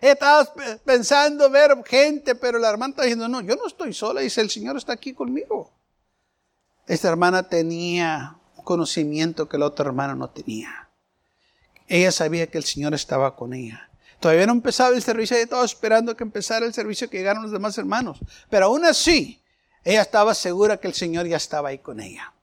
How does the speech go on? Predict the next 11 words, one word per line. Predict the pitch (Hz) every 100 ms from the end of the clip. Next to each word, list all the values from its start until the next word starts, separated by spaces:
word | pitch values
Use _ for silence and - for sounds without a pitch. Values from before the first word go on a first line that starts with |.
| _ _ _ _ -
Y |
donde | 147 151 143 139
quiera | 254 262 269
que | 247 247 254
ella | 208
iba, | 202 180
el | - 160
Señor | 143 143 135 139 151 151 156
estaba | 156 131 - 120 117 -
con | - 120
ella. | 120